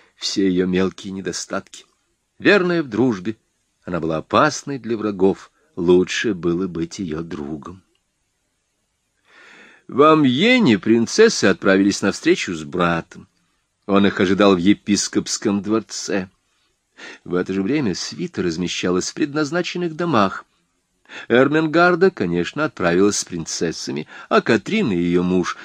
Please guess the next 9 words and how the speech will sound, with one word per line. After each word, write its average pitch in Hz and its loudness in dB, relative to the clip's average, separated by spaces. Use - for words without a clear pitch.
устраивались 107 2
в 82 -10
доме 92 4
неподалеку 90 -4
от 85 -10
огромного 131 0
белого 135 -2
кафедрального 104 -4
собора. 85 -4